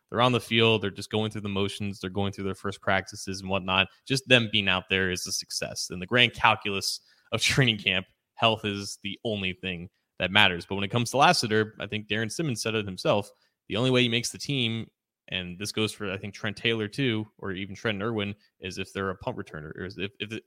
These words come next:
if they win that job, I guess. And right now it's still Taylor, I think, is the top guy at the position, but Lassiter's getting plenty, plenty of reps. I, I, you know, he's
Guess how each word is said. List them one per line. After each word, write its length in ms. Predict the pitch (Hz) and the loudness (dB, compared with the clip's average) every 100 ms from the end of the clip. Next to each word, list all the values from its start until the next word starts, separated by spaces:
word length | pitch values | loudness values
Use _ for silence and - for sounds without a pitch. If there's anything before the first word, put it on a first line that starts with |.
| _ _ - | _ _ -16
if 100 | - | -4
they 100 | 123 | -2
win 240 | 107 123 113 | 0 -2 0
that 160 | 92 | -2
job, 300 | - 90 78 | 0 0 0
I 60 | 69 | -6
guess. 400 | 64 57 - - - | -10 -8 -6 -6 0
And 260 | 95 92 | 0 2
right 140 | 110 110 | 2 4
now 240 | 113 110 | 4 2
it's 160 | 104 - | 0 -2
still 160 | 117 | -4
Taylor, 480 | - 117 117 117 117 - _ _ | -2 0 2 2 0 -4 _ _
I 60 | 101 | -6
think, 180 | 113 107 | -4 -4
is 140 | 104 | -4
the 400 | 110 98 98 92 - _ _ | -4 -4 -4 -6 -12 _ _
top 280 | - 123 - | -4 -2 0
guy 260 | 127 139 139 | 0 0 -4
at 120 | - | -8
the 60 | 131 | -8
position, 540 | 127 127 131 135 127 - _ _ _ | -6 -4 -4 -2 -4 -4 _ _ _
but 80 | 98 | 2
Lassiter's 360 | 113 151 170 - | 4 2 0 -4
getting 160 | 156 | -4
plenty, 280 | 147 143 139 - | 0 0 -2 -4
plenty 200 | 135 139 | -2 -2
of 60 | 110 | 0
reps. 360 | 117 - - - - | -2 -2 -10 -12 -12
I, 60 | - - | -10 -10
I, 80 | 62 | -12
you 100 | 95 | -8
know, 180 | 92 95 - _ | -6 -6 -10 _
he's 340 | 113 98 98 | -12 -8 -8